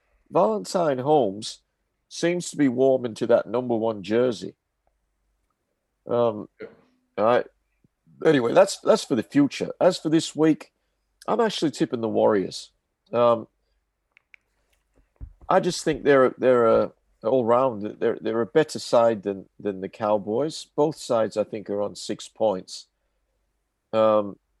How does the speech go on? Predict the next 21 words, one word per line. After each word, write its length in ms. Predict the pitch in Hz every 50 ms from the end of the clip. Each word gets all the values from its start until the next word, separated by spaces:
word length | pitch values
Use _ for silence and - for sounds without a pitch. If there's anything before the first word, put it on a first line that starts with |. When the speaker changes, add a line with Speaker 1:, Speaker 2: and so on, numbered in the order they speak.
| _ _ _ _ _ _ _ _ _ _ _ _ _ _ _ _ _ _ _ _ _ _ _ -
Speaker 1:
the 80 | 120
two 280 | - - - 196 180 175
number 260 | 170 160 147 127 131
ones 600 | 123 113 117 127 127 127 120 117 113 - - - _ -
are 40 | 107
probably 540 | - - - 160 156 160 151 127 127 120
the 120 | 113 104 101
best 380 | - - 123 123 - - _
player. 340 | _ - - 120 117 110 95 -
Well, 320 | 90 107 104 95 92 - _ _ _ _ _ _ _ _ _ _ _ _ _ _ _ _ _ _ _ _ -
probably 480 | - - 165 151 139 123 95 101 98 87
the 100 | 90 85
best, 360 | - 101 104 101 - - -
well, 80 | - 101
certainly 360 | - - 151 143 - 120 113
the 100 | 98 95
best 480 | 85 131 131 131 101 - - - _ _
back 260 | 117 110 107 - -
in 120 | 104 95 95
either 240 | 98 95 92 87 82
side. 520 | - - - 98 85 87 87 95 107 -